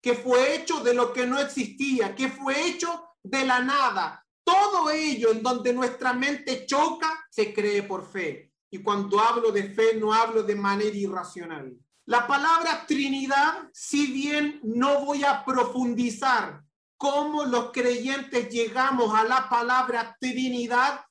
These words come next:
porque tiene todo un contexto griego romano, esta palabra Trinidad como tal no aparece en la Escritura. Usted no la puede buscar en un diccionario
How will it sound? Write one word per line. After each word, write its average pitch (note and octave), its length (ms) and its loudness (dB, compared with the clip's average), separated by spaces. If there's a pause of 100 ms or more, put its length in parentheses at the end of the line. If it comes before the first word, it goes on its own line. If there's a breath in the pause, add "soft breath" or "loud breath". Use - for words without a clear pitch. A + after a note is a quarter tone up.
(160)
porque A#3+ 320 0
tiene C4+ 420 -6 (160)
todo E4+ 340 2
un C#4+ 200 0
contexto B3+ 880 0
griego B3+ 400 0
romano, A#3 800 0 (680)
esta D4+ 360 0
palabra D4 720 0
Trinidad C4 680 2 (340)
como C4 400 2
tal D4+ 460 0 (160)
no C4+ 260 0
aparece D#4 800 2
en A#3+ 120 -2
la A#3+ 80 0
Escritura. A3+ 960 -2 (100)
Usted A3 300 -2
no D4 100 -2
la C#4+ 280 2
puede D#4 380 -2
buscar C#4+ 680 2
en B3+ 120 -2
un C4 140 -4
diccionario D4+ 1000 -2